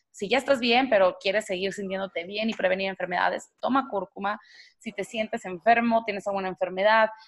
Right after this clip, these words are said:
tu médico lo permite, agrega cúrcuma a tu dieta diaria. Eh, la cúrcuma también la podemos encontrar en algunas partes de México, le llaman azafrán,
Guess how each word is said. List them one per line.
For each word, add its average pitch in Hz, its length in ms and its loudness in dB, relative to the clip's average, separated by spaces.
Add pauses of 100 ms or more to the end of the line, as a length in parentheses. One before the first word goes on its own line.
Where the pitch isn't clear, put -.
(120)
tu 233 80 -2
médico 214 380 2
lo 226 160 4
permite, 214 640 2 (300)
agrega 254 480 2
cúrcuma 208 380 -2
a 196 80 -6
tu 180 100 -14
dieta 175 260 -6
diaria. 196 500 2 (520)
Eh, 220 420 4
la - 200 2 (140)
cúrcuma 269 580 2
también 226 240 2
la 233 80 2
podemos 233 260 -2
encontrar 202 540 2
en 220 100 4
algunas 208 420 0
partes 220 320 -2
de 202 60 -4
México, 202 460 -4
le 202 160 0
llaman 185 300 0
azafrán, 180 800 -2